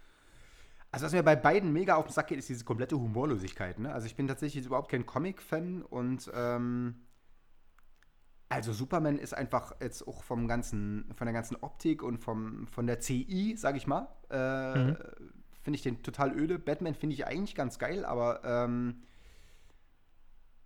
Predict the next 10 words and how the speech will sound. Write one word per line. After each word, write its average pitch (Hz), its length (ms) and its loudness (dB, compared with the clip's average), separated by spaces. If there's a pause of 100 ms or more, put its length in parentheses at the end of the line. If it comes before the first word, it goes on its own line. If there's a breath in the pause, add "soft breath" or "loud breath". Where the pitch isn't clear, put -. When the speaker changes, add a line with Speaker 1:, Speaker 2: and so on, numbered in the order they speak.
(500)
Speaker 1:
also 127 200 2
wenn 185 180 4
so 220 80 0
eine 196 140 2
Superhelden, 139 460 4
dann 113 160 4
Deadpool. 107 520 -2 (220)
Also 107 200 -2
tatsächlich, 120 480 -6
äh, 127 80 -4